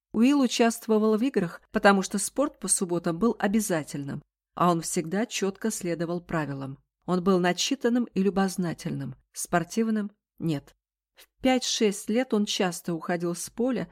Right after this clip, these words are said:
и начинал собирать листья и изучать их. «Фотосинтез», сказал он однажды, когда Эндж погналась за ним, чтобы спросить, что он делает. «Смотри, ты можешь в это поверить?»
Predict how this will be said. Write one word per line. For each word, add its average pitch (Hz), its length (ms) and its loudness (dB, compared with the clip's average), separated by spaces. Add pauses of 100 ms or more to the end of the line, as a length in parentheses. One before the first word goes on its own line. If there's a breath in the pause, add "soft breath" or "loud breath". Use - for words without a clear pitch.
и 220 100 4
начинал 233 460 4
собирать 214 520 0
листья 220 600 -2
и 220 160 4
изучать 208 580 -2
их. - 240 -10 (640)
«Фотосинтез», 190 1400 2 (300)
сказал 180 520 0
он 175 120 -2
однажды, 175 560 -2 (120)
когда 196 400 2
Эндж 196 320 0
погналась 185 580 -2
за 190 140 0
ним, 170 160 -4
чтобы 180 260 -4
спросить, - 720 -2
что - 260 4
он 226 140 6
делает. 151 460 0 (420)
«Смотри, 208 840 2 (280)
ты 226 120 8
можешь 254 500 4
в 220 60 2
это 220 180 2
поверить?» 202 720 0